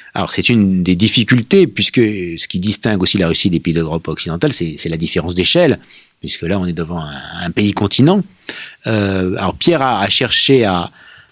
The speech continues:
à résoudre cette difficulté par l'institution de grandes circonscriptions qu'on appelle les gouvernements, qui vont exister d'ailleurs jusqu'à la fin de, de la monarchie russe, mais avec, en, en étant peu à peu plus nombreuses, huit grands gouvernements,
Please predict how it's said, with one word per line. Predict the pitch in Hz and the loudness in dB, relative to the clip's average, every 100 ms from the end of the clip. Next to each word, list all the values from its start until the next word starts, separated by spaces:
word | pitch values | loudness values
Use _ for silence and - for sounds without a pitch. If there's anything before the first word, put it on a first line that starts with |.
| _ _ - | _ _ -16
à | 71 69 76 73 73 - - - - | -14 -12 -12 -12 -14 -16 -18 -16 -6
résoudre | 92 113 120 | 0 2 2
cette | 113 | 2
difficulté | 104 98 101 107 143 | 0 0 2 2 2
par | 104 | 2
l'institution | 98 - 110 117 101 - 123 120 | -2 0 -2 0 0 2 4 4
de | 95 | 2
grandes | 98 107 135 | 2 0 0
circonscriptions | 120 - 107 - 104 143 156 | -2 -2 -4 -2 0 0 2
qu'on | 113 | 0
appelle | 98 101 | 0 0
les | 90 | 0
gouvernements, | 98 113 92 95 120 240 _ _ _ - - _ _ | 2 2 4 2 0 -4 _ _ _ -20 -20 _ _
qui | - | -6
vont | 92 90 | -2 -2
exister | 82 80 - 101 | -2 -4 0 0
d'ailleurs | 90 87 85 | 2 -2 -4
jusqu'à | 87 - - | -6 -6 -6
la | - | -6
fin | - 90 82 | -6 -4 -4
de, | 80 78 | -4 -6
de | 80 | -6
la | 80 | -4
monarchie | 85 87 80 - - 87 87 | -4 -6 -4 -2 -2 -4 -2
russe, | 82 107 - | 2 2 2
mais | 85 | -4
avec, | 76 78 - - - - - - - | -2 -4 -6 -12 -14 -20 -20 -20 -14
en, | 98 | -12
en | 76 69 87 | -12 -10 -6
étant | 87 92 - - 101 98 92 - | -4 -6 -8 -14 -12 -12 -14 -6
peu | 98 | -4
à | |
peu | 92 95 | -2 -4
plus | - | -4
nombreuses, | 98 92 127 165 - - - | -2 2 4 4 0 -10 -6
huit | 101 147 | 2 4
grands | 127 131 | 4 2
gouvernements, | 110 110 101 98 107 165 | 4 4 4 4 4 2